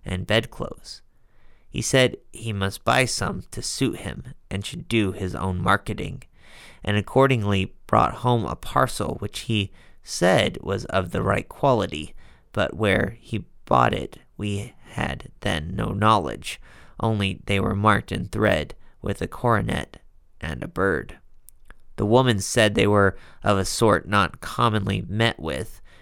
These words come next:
and very fine, and my master said they were the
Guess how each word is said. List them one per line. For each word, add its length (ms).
and 180
very 320
fine, 540
and 140
my 120
master 520
said 300
they 240
were 200
the 260